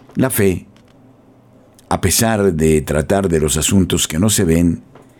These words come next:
y del Dios que no se ve, Dios, eh, la otorga, la concede y la reaviva a diario en su pueblo. Aquel que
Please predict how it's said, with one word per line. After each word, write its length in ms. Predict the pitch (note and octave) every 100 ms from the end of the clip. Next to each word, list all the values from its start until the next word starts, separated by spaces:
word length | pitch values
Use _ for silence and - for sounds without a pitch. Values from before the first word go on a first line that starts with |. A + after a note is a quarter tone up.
| - - - -
y 100 | F2+
del 240 | D#2 D2
Dios 280 | D#2 F#2 F2
que 120 | F2+
no 100 | F2
se 160 | F2+ B2
ve, 300 | G2 G#2 - - _ _ - - _ _ _ _ _ _ - - - - _ _ _ - - -
Dios, 500 | - A2 C3+ C#3 -
eh, 160 | A2+ G#2
la 260 | G2 F2+ E2+
otorga, 640 | F#2+ A2+ G2 G2+ A2+ - - - - -
la 220 | D2 F2+
concede 680 | F2+ G2 D#2 D#2+ D2+ F#2+ - - - _ _ _ _ _ - - - - - -
y 140 | G#2+ A2
la 160 | G2+
reaviva 760 | F#2+ B2 B2+ G2 F#2 F#2+ G2+ G2+
a 120 | A2
diario 600 | G#2 E2+ E2+ F2+ F2 - - - - - _ _ - - _ _ -
en 420 | A2 A2+ A2 -
su 200 | - A#2+
pueblo. 460 | G2 D#2 C2+ D#2 - - _ - - - _ A3 G#3+ G3+ G3 F#3+ - A3+ _ - - - - - - _ - -
Aquel 440 | B2 B2+ F#3+ E3+
que 420 | C#3+ B2 G2 C#2